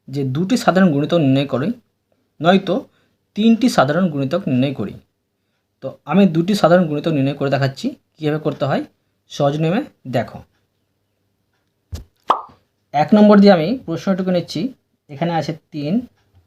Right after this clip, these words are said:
ও পাঁচ। তো প্রথমে লিখব আমি তিনের গুণিতকগুলি হলো, তিন এর গুণিতকগুলি, তক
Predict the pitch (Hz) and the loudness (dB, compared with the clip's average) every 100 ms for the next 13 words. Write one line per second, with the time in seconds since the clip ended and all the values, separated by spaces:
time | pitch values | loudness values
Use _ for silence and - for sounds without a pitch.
0 | _ _ _ _ - 147 143 233 269 - | _ _ _ _ -10 -6 -4 -6 -8 -16
1 | _ _ - 110 92 - - _ _ _ | _ _ -12 -10 -10 -14 -20 _ _ _
2 | _ _ _ _ 170 165 202 233 233 220 | _ _ _ _ -8 0 6 8 8 6
3 | 208 220 196 220 - _ _ - 220 233 | 6 4 4 0 -6 _ _ -2 2 2
4 | 247 160 170 185 151 143 165 127 104 - | 2 -4 -2 -2 0 -2 -2 -2 -4 -10
5 | _ _ _ _ _ _ _ _ _ 185 | _ _ _ _ _ _ _ _ _ -2
6 | 175 196 262 - _ _ - 143 147 202 | 0 -2 -4 -8 _ _ -8 -4 -2 -4
7 | - _ _ _ _ _ _ _ _ _ | -8 _ _ _ _ _ _ _ _ _
8 | _ _ _ _ _ _ _ 143 143 156 | _ _ _ _ _ _ _ -8 -2 0
9 | 139 175 226 - _ _ _ _ _ _ | 0 -2 -4 -10 _ _ _ _ _ _
10 | _ _ _ _ _ _ _ _ _ - | _ _ _ _ _ _ _ _ _ -6
11 | 147 131 185 | -2 0 -2